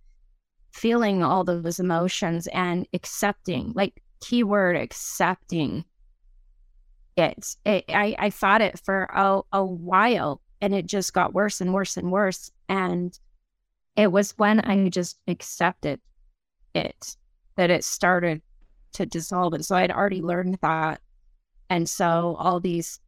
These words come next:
programs, people are like, "Try this program." And 'cause I finally got on the lead, okay, like, I'm having a bad health crash and it's a stress-related illness. And there was a lot of solutions out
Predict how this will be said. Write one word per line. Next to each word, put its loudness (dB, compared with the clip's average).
programs, 0
people -2
are 2
like, -2
"Try -2
this 0
program." 0
And 2
'cause -2
I 2
finally 2
got 4
on 4
the 2
lead, -4
okay, -2
like, 0
I'm 2
having 4
a 2
bad 0
health -6
crash 0
and -2
it's -6
a -6
stress-related 0
illness. 0
And 2
there 2
was 0
a 2
lot 4
of -2
solutions -4
out 2